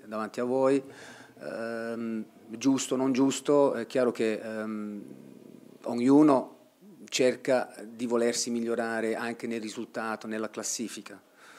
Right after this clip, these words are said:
Ehm, però, però ancora una volta io, io, eh, faccio parte di un gruppo e io dipendo anche dai giocatori.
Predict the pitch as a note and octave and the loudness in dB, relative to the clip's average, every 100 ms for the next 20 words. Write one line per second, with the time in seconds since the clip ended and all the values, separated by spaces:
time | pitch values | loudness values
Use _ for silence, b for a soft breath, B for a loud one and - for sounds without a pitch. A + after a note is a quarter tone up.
0 | B B - - F2+ G2 G#2 G#2 G#2 G#2 | B B -20 -18 -16 -14 -14 -14 -12 -12
1 | G#2 G#2 G#2 F#2+ b b b b b b | -10 -10 -12 -16 b b b b b b
2 | b b _ _ _ _ _ _ - B2 | b b _ _ _ _ _ _ 0 8
3 | C#3 C#3+ - A#2+ A#2+ B2 B2 B2+ C3 C3 | 10 8 4 2 2 2 0 2 4 4
4 | B2 A#2+ G#2 G#2 A#2+ C3+ C#3 C3 B2 B2+ | 4 0 -2 -2 0 2 4 2 0 0
5 | C3+ C3+ A#2 A2+ A2+ - - - - - | 0 -2 -6 -12 -14 -16 -18 -20 -20 -6
6 | - A#2+ C3 C3 A#2 A#2+ C#3 C#3 C3 C3 | -2 -2 -2 0 0 0 2 2 2 0
7 | - C#3 C#3 - A#2 A#2 B2 B2 B2 A#2 | 0 2 2 0 -2 0 0 -2 0 0
8 | A#2+ B2+ A2 A2 B2+ A#2 G#2 G#2 G2+ B2+ | 0 0 0 -4 -4 -4 -4 -8 -4 -2
9 | A#2 G2 - | 0 -2 -10